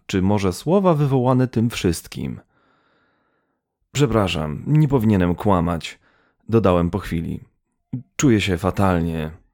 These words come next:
Łucja się rozejrzała. Miała szesnaście lat, zielone oczy skryte za okularami w grubej oprawie i długie, czarne włosy. Piękniejszych nie widziałem, a byłem setkami ludzi i widziałem wiele.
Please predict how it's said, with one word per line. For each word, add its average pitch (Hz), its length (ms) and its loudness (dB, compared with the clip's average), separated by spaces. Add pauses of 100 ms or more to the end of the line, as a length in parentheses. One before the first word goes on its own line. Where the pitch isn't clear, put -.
(680)
Łucja 170 320 0
się 131 160 0
rozejrzała. 87 840 0 (260)
Miała 165 260 2
szesnaście 135 560 -2
lat, 82 440 -2
zielone 92 480 0
oczy 92 280 -4
skryte - 360 -4
za 85 120 -2
okularami 90 680 2
w 92 80 -6
grubej 98 340 2
oprawie 98 480 0
i 95 160 -4
długie, 139 460 0 (400)
czarne 127 480 2
włosy. 87 580 -4 (120)
Piękniejszych 98 600 2
nie 92 120 2
widziałem, 87 500 2 (300)
a 82 80 -6
byłem 131 300 -2
setkami 110 440 -4
ludzi 120 360 0
i 92 60 -2
widziałem 95 540 -2
wiele. 95 480 -4